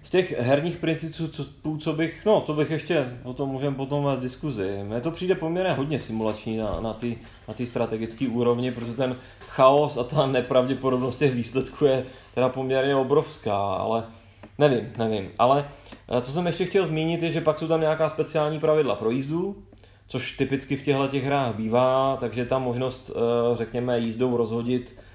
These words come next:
nepřátelský útok tím, že jízda se odpoutá nebo naopak udělá protiútok a,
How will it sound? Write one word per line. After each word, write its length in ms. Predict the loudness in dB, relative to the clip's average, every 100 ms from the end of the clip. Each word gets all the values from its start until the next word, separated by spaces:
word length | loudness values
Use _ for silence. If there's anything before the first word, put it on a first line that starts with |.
| -20 -6
nepřátelský 580 | -2 2 4 2 0 -2
útok 400 | 0 4 4 2
tím, 200 | -6 0
že 220 | 2 2
jízda 280 | 0 -2 -2
se 140 | -2
odpoutá 680 | -4 0 0 2 2 2 2
nebo 200 | 0 0
naopak 380 | 0 0 -4 -2
udělá 280 | 0 0
protiútok 800 | 0 -4 -2 -2 -2 2 2 0 -16 -18 -18 -18 -20 -16 -4
a, 460 | 0 2 0 -2